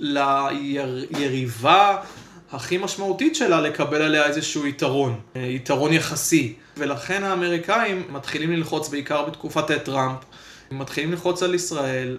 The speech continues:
בעצם לעשות רגולציה, א', על השקעות זרות, כן? לפקח על השקעות זרות, על כל ההשקעות הזרות, אבל כולם יודעים שזה בעצם, הכוונה היא להשקעות סיניות, בעצם לה-, להקים מנגנון שיבחן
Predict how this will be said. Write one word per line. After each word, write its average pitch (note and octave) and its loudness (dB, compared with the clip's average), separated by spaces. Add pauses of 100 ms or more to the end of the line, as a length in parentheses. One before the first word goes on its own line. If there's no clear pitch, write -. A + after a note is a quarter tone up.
(120)
בעצם F3 0
לעשות F3+ 0
רגולציה, D3+ 2 (240)
א', C#3+ -4 (100)
על C3 -4
השקעות B2+ -6
זרות, B2 -2
כן? C#3+ -2
לפקח C#3+ 2 (380)
על C3+ -4
השקעות C#3 -4
זרות, E4 2 (340)
על G3+ 6
כל C4+ 6
ההשקעות D#3+ 4
הזרות, B2+ -4 (140)
אבל E3+ 2 (260)
כולם C4+ 6
יודעים G#3+ 6
שזה F3+ 0
בעצם, E3 2 (200)
הכוונה D3 -2
היא C#3+ 2
להשקעות C3 0
סיניות, C3 -6
בעצם D#3+ 2
לה-, D#3+ 2
להקים D3 2
מנגנון D#3+ 0
שיבחן D#3 -2